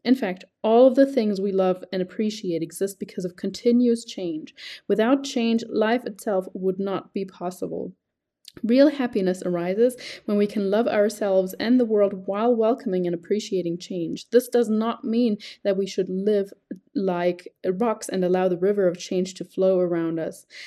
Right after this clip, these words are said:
Love naturally motivates us to attempt to mold the world into a way that enhances love, but wisdom also teaches that we should not get attached to the things existing in an exact way, because change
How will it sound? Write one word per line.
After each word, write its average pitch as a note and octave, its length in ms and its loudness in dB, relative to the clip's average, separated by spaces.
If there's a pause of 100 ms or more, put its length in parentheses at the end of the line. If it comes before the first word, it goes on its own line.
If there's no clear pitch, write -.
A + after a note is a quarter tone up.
(160)
Love A#3 320 4
naturally A#3+ 680 2
motivates G#3 580 2
us F3+ 180 -2
to - 120 -8
attempt F#3 380 -4
to - 120 -8
mold F3+ 220 0
the A#3+ 100 0
world F#3 360 0
into F#3 260 -6
a F3 60 -6
way E3+ 180 0
that E3 160 -4
enhances F3 540 -10
love, F#3 340 -2 (260)
but F3 200 -2
wisdom G#3 360 4
also A3+ 380 0
teaches F#3+ 540 -6
that E3+ 160 0
we E3+ 80 -2
should E3+ 240 -8
not E3+ 180 -4
get E3+ 160 -2
attached - 680 -8
to F3 340 -4
the F3+ 100 -6
things G3 440 -2 (280)
existing F3+ 540 -4
in F3 140 -2
an E3 100 0
exact E3+ 460 -6
way, D#3 280 -4
because F#3 340 -6
change G#3 500 -4